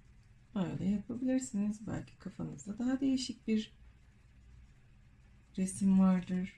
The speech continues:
Tamamıyla size kalmış. Evet.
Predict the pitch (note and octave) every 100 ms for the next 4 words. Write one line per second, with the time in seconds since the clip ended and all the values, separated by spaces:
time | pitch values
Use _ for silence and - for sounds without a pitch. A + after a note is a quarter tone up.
0 | - - - - - C4+ C4+ C4 C4 F#3+
1 | F3 - - C#4 C#4+ D4 D4 A3 A#3 A#3+
2 | A#3+ A#3+ - - - - - - - -
3 | - - - - - - - - - -
4 | - - - - - B3 A#3+ G#3+ G3 G3
5 | G3 F#3+ - -